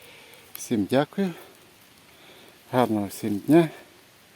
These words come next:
Підписуйтесь на канал. Ставте лайк. І всім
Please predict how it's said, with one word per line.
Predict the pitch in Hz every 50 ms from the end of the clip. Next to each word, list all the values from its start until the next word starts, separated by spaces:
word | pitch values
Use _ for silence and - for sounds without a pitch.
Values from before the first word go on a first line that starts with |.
| - - - - - - - - - - - - - - - - - - - - -
Підписуйтесь | - 123 - - - 123 107 - - 107 95 - 107 98 - -
на | 107 95
канал. | - - 120 123 139 160 175 175 151 - - - - - - - - - - - - - - - - - - - - - - - - - - - - - - - - -
Ставте | - - 113 101 98 - - - 110
лайк. | 123 143 147 151 147 - - - - - - - - - - - - - - - - - - - - - - - - - - - - - - - - - - - - -
І | -
всім | 120 - - - 139 131